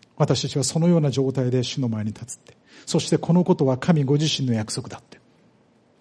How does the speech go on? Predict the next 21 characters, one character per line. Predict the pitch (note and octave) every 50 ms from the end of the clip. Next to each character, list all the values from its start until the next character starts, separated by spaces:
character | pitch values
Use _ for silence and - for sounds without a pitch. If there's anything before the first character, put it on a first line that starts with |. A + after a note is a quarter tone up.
| _ _ _ _ _ _ _ _ _ _ _ _ _ _ _ _ _ _ _ _ _ _ _ _ _ _ _ _ _ _ _ _ _ _ _ _ _ _ _ _ _ _ _ _ _ _ _ _ _ _ _ _ _ _ _ _ _ _ _ _ _ _ - - - - _ - - - _ _ _ - _ _
あ | -
な | D3+ D3+
た、 | B2 D3
ご | B2+ C#3+
自 | C#3+ C#3 D3+
分 | D3+ D#3 D3+ D3+
の | D#3 D3+ D3 C#3+ C#3+ C#3+ - - - - - - - _ _ _ _ _ _ _ _ _ _ _ _ _ _ _ _ _ _ _ _ _ _ _ _ _ _ _ _ _ _ - _ _ _ _ _ _
救 | - - - - D#3+
い | D3
に | C#3+ C3+
関 | - C#3 C#3+ C3+
し | B2+ -
て | -
疑 | B2+ B2+ A#2+ D3 C#3 C#3
い | C#3
持 | C#3+ D#3+
っ | D#3
て | - C3
ま | B2+ B2
せ | - D3+
ん？ | D#3+ F3